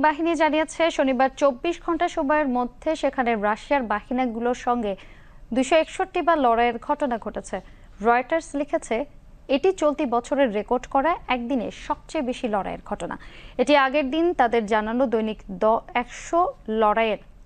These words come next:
দ্বিগুণেরও বেশি। যুক্তরাষ্ট্রের প্রেসিডেন্ট ডোনাল্ড ট্রাম্প শান্তির জন্য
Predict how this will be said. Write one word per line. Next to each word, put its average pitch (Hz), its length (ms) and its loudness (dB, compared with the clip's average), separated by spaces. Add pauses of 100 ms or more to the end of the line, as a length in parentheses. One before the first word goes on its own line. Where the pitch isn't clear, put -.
(120)
দ্বিগুণেরও 262 540 0
বেশি। - 220 -14 (600)
যুক্তরাষ্ট্রের 294 600 4
প্রেসিডেন্ট 285 480 2
ডোনাল্ড 233 360 0
ট্রাম্প 285 300 2
শান্তির 214 380 -2
জন্য 254 140 2